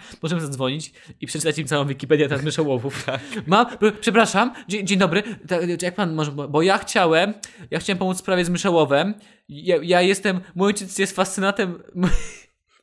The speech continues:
Speaker 2: To będzie znowu opowieść o tym, jak,
Speaker 1: Jak,
Speaker 2: e, mój
Speaker 1: jak
Speaker 2: ojciec jest wędkarzem.
Speaker 1: Tak.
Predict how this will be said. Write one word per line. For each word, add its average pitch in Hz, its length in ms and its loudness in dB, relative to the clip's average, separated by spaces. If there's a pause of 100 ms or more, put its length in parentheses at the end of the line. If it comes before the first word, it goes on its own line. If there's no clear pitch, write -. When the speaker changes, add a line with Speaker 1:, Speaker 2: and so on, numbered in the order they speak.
(300)
Speaker 2:
To - 80 -2
będzie 135 240 -2
znowu 135 220 -2
opowieść 131 280 -2
o 120 40 -6
tym, 123 140 -6
jak, 120 160 -6
Speaker 1:
Jak, 131 140 0
Speaker 2:
e, 123 100 0
mój 135 140 2
Speaker 1:
jak 131 80 2
Speaker 2:
ojciec - 60 -8
jest 127 140 -6
wędkarzem. 127 540 -2
Speaker 1:
Tak. 190 420 0